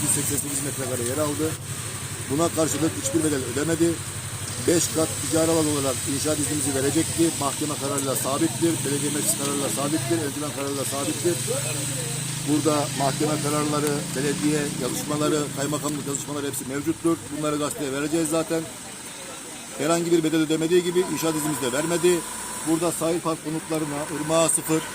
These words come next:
inşaat izni yaptırıldı. Herkes bedelini aldı ama biz bedelimizi alamadık. Karşılığını alamadık. Mahkeme kararının, Çorum İdare Mahkemesi'nin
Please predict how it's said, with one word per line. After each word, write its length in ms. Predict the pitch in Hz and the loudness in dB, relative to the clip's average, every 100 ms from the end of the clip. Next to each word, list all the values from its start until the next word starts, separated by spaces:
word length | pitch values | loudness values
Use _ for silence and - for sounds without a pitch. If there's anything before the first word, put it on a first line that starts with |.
| - - - | -10 -8 -2
inşaat 260 | 143 156 160 | 0 2 2
izni 220 | 156 143 | 0 2
yaptırıldı. 640 | 151 - 170 170 156 175 160 - - - | 0 0 0 2 2 2 0 -6 -8 -4
Herkes 340 | 156 156 147 | -2 0 0
bedelini 340 | 147 143 135 | 0 0 -2
aldı 380 | 147 156 156 190 | 0 0 2 2
ama 240 | 165 156 151 | 2 2 0
biz 140 | 143 | 0
bedelimizi 340 | 147 143 147 | -2 -2 -2
alamadık. 360 | 202 151 104 87 | 2 2 0 -4
Karşılığını 300 | 147 127 139 | -4 -4 -4
alamadık. 320 | 170 165 180 - - - - - - - | -2 0 -2 -4 -8 -10 -10 -10 -10 0
Mahkeme 440 | 170 165 175 180 165 | 4 4 4 2 2
kararının, 480 | 180 175 170 151 143 - - - | 2 6 6 4 0 -4 -6 -4
Çorum 240 | 156 165 165 | 0 2 4
İdare 280 | 160 160 165 | 4 4 4
Mahkemesi'nin 680 | 165 151 165 156 151 139 | 4 4 2 2 0 0